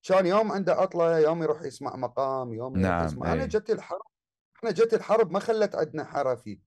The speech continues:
Speaker 2: مم.
Speaker 1: إحنا بعض الأشياء اللي متعلقة ببغداد إذا نريد نتواصل بيها،
Speaker 2: مم.
Speaker 1: نتواصل بيها عن طريق الحرفة، حتى تعرف الباوهاوس للجمعة والفن والحرفة وال-،
Speaker 2: صحيح.
Speaker 1: الحرفة عامل مهم.
Speaker 2: مم.
Speaker 1: اليوم أنت تقول لي: "واصل لي التراث مالتك"، التراث مالتي كفيم والزخرفة وزخرفة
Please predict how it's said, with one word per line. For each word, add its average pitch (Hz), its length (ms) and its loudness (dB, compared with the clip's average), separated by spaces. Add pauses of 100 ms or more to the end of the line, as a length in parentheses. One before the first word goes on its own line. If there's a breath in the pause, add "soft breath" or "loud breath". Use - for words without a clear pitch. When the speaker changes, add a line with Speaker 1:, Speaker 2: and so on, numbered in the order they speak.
(100)
Speaker 2:
مم. 85 280 -6
Speaker 1:
إحنا 190 220 0
بعض 233 260 6
الأشياء 165 500 2
اللي 135 140 -6
متعلقة 190 500 0
ببغداد 117 480 0
إذا 135 320 0
نريد 180 340 -4
نتواصل 156 640 2
بيها، 98 480 -8 (120)
Speaker 2:
مم. 82 220 -8 (800)
Speaker 1:
نتواصل 214 540 4
بيها 233 200 2
عن 196 180 0
طريق 202 340 2
الحرفة، 151 760 0
حتى 208 220 2
تعرف 165 320 2
الباوهاوس 143 600 4
للجمعة 165 420 0
والفن 143 760 0
والحرفة 139 640 0
وال-، 135 180 0
Speaker 2:
صحيح. 107 240 -2
Speaker 1:
الحرفة 226 360 2
عامل 226 360 4
مهم. 196 340 0 (240)
Speaker 2:
مم. 85 180 -8
Speaker 1:
اليوم 226 240 4
أنت 233 120 0
تقول 220 200 6
لي: 208 280 4
"واصل 190 420 2
لي 185 80 2
التراث 170 420 4
مالتك"، 127 380 -2
التراث 196 360 6
مالتي 185 320 0
كفيم 156 500 -2
والزخرفة 151 540 0
وزخرفة 139 440 -2